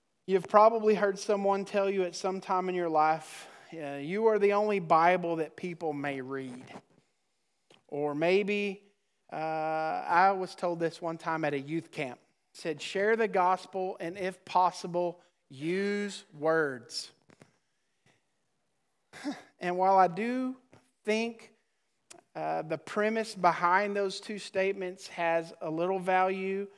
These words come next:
meaning I understand where they are coming from, uh, or where they might be going,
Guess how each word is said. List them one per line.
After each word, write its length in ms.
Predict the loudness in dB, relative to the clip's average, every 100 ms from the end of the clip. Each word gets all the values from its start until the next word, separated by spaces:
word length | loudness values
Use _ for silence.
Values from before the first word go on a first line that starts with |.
| -20 -16
meaning 720 | -4 2 4 4 4 2 0 -2
I 200 | 0 0
understand 1000 | 0 -2 0 0 -2 -2 0 2 2 0
where 200 | 0 0
they 200 | 2 2
are 160 | 0 -2
coming 480 | -2 -2 0 -2
from, 460 | -6 -4 -4 -4 -8 -16 _ _ _ _
uh, 200 | -10 -8
or 120 | -6 -2
where 280 | 2 2
they 160 | 2 0
might 320 | 2 2 2
be 80 | -2
going, 600 | -2 2 4 4 0 -6